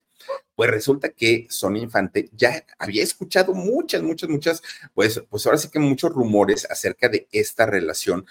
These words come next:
entre Gustavo Alatriste y, eh, Felicia Mercado.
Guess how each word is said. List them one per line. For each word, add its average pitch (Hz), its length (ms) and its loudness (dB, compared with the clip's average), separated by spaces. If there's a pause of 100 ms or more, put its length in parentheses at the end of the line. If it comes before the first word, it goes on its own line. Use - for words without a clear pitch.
(200)
entre 90 320 -2
Gustavo 87 360 0
Alatriste 95 720 -2
y, 131 260 -2 (160)
eh, 90 340 0
Felicia 90 340 -8
Mercado. 139 540 2